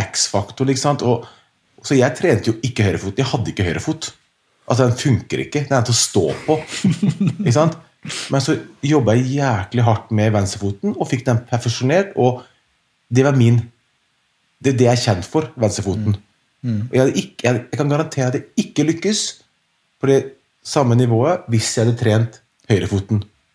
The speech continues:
Speaker 1: for å gjøre den bedre. Det er jeg bombesikker på. Og det er liksom som i langrenn. Skal du ut, altså utvikle deg selv til å bli best mulig på det du er god på? Eller skal du bli, sånn som du sier, eh, liksom, han så at det,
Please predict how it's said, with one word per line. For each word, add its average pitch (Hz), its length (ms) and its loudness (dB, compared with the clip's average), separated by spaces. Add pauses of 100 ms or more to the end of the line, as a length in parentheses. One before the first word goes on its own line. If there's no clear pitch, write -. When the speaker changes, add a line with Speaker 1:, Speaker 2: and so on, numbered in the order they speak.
(280)
Speaker 1:
for 113 60 2
å 107 40 6
gjøre 98 140 2
den 85 80 -2
bedre. 78 320 -4
Det 120 80 2
er 123 160 4
jeg 120 240 -2
bombesikker 98 400 0
på. - 80 -2
Og 147 80 -2
det 175 60 4
er 180 80 4
liksom 156 160 -4
som 147 100 2
i 147 60 4
langrenn. 107 260 2 (720)
Skal - 500 0
du 131 80 2 (1400)
ut, 107 300 2 (680)
altså 120 240 4
utvikle 113 460 2
deg 120 80 2
selv 95 320 2
til 113 100 -2
å - 20 -6
bli 107 100 2 (120)
best - 360 0
mulig 95 280 0
på 123 120 2
det 104 200 4
du 117 80 4
er 120 80 2
god 113 240 4
på? 214 100 4 (640)
Eller 135 140 2
skal 156 120 0
du 175 60 -2
bli, 202 140 2 (320)
sånn 170 160 -4
som 156 80 0
du 120 120 6
sier, 107 320 2
eh, - 380 0
liksom, 117 260 4
han 110 360 2
så 117 120 2
at 113 80 2
det, 104 60 4